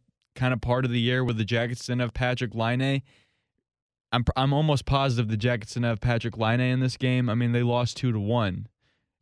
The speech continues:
Uh, I bet if you have Laine in that game, you get at least one more goal, and, and it's different. You know, that was a different time of the year. It seems like it was a whole year ago,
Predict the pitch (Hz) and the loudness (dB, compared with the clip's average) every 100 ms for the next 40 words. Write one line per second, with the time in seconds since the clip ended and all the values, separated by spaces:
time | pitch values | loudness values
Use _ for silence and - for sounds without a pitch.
0 | - 107 107 101 104 117 123 123 120 107 | -4 0 2 2 0 0 0 0 -2 0
1 | 117 123 117 110 110 110 110 113 110 110 | 0 2 2 0 0 0 0 0 0 0
2 | 110 - 113 107 101 95 110 107 104 101 | -2 -2 -2 -2 -2 -4 -2 -2 -2 -6
3 | 92 113 113 - 180 - 95 104 117 127 | -8 -8 -8 -6 -6 -6 -8 -6 -4 -2
4 | 131 123 139 135 139 143 139 127 139 165 | -4 -4 -6 -6 -6 -4 -4 -4 -4 -4
5 | 95 98 - - 170 147 123 123 113 120 | -4 -8 -10 -4 -2 0 0 0 -2 -2
6 | 127 120 113 151 139 123 190 190 113 92 | 0 0 -2 0 0 2 0 0 0 0
7 | 85 | -2